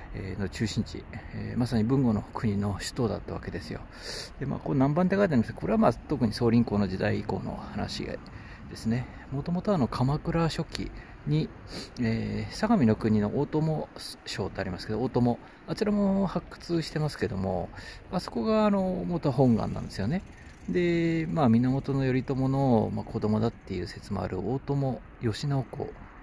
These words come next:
が、えー、こちらに入府して、えー、それ以来戦国末期、えー、秀吉に改易、実質上の改易を食らうまではですね、えー、何百年も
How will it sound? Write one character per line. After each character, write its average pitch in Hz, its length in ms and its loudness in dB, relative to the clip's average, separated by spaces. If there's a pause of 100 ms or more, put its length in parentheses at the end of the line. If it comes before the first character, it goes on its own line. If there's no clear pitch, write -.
が、 175 300 0
え 98 340 -2
ー、 - 80 -16
こ - 60 -18
ち - 120 -6
ら 95 80 0
に 95 140 -2
入 98 160 2
府 92 140 -6
し - 120 -8
て、 92 200 -6 (480)
え 113 180 2
ー、 - 40 2
そ 127 120 -2
れ 123 120 6
以 117 60 6
来 90 200 -2
戦 104 220 -2
国 98 440 -2
末 101 140 -2 (140)
期、 110 160 -6 (460)
え 95 280 -6 (480)
ー、 107 80 -4
秀 101 140 2
吉 - 160 -6
に 92 160 -2
改 104 300 -2
易、 - 280 -6 (540)
実 - 80 0
質 - 180 -2
上 110 140 8
の 107 100 6
改 110 200 6
易 104 220 6
を 107 160 10 (440)
食 - 100 4
ら 117 100 10
う 107 80 8
ま 101 140 6
で 98 100 4
は 95 100 4
で - 100 -4
す - 100 -4
ね、 92 160 2 (640)
え 95 140 -2
ー、 98 40 0
何 104 160 2
百 131 200 8
年 135 100 10
も - 180 4